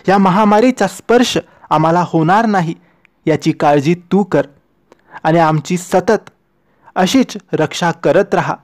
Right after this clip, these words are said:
आमच्यासोबत राहा, आमच्यावर तुझी कृपादृष्टी असू दे. हे स्वामी समर्था,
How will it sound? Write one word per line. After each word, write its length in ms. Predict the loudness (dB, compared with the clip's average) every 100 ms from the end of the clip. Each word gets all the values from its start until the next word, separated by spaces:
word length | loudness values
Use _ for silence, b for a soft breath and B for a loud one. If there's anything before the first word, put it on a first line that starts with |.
| b
आमच्यासोबत 760 | -2 0 0 -2 0 2 2 0
राहा, 260 | -2 0 -2 -2
आमच्यावर 520 | -2 0 2 2 0
तुझी 300 | -2 -2 -4
कृपादृष्टी 720 | -2 -2 0 -2 -2 -4 -2
असू 240 | -2 0
दे. 140 | -4 -6 -14 _ _ _ _
हे 140 | 2 2
स्वामी 380 | 2 2 2 2
समर्था, 440 | 2 0 0 -4